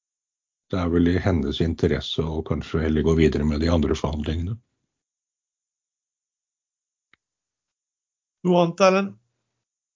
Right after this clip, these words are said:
Speaker 1: Eh, Nell er nå opp elleve komma åtte prosent på,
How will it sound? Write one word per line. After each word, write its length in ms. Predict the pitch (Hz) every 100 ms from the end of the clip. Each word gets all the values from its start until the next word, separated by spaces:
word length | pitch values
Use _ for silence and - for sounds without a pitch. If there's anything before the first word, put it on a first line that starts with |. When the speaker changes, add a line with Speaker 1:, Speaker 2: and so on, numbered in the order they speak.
| _ _ _ _ _ _ _ _ _ -
Speaker 1:
Eh, 420 | 123 131 135 123
Nell 640 | 131 120 120 151 196 196 -
er 320 | - 120 131
nå 160 | 127 117 117
opp 240 | 113 - _ - - -
elleve 440 | 120 85 73 80
komma 260 | 104 95 98 -
åtte 340 | - - 78
prosent 580 | - 107 - 107 131 - _
på, 140 | 110